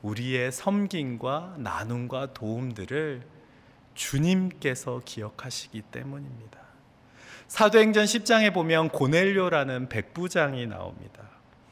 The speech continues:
어느 날 천사가 고넬료에게 와서 이런 말을 합니다. 십 장 사 절 말씀을 보면 "내 기도와 구제가 하나님 앞에 상달되어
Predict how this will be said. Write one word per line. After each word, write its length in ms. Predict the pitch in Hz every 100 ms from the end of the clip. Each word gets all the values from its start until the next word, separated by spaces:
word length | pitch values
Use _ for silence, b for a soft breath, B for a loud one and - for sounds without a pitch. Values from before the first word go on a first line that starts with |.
| b -
어느 200 | 127 143
날 240 | 165 165 165
천사가 760 | 208 214 196 175 175 226 -
고넬료에게 640 | - 127 143 147 139 131 123
와서 320 | 107 104 123
이런 320 | 113 139 170
말을 360 | 190 143 107 107
합니다. 340 | 98 92 - - - B B B B B
십 220 | - - -
장 220 | 214 202
사 180 | 180 131
절 160 | 156
말씀을 520 | 156 113 104 120 117
보면 460 | 107 87 113 156 151 - B B
"내 420 | 135 160 190 202
기도와 1040 | 202 175 143 156 139 160 185 262 - - - -
구제가 880 | - 131 147 135 135 147 196 262 B B B
하나님 840 | B - 269 285 277 277 262 262 247
앞에 680 | 196 143 - - 208 202 202
상달되어 1000 | 208 247 254 240 233 214 143 113 95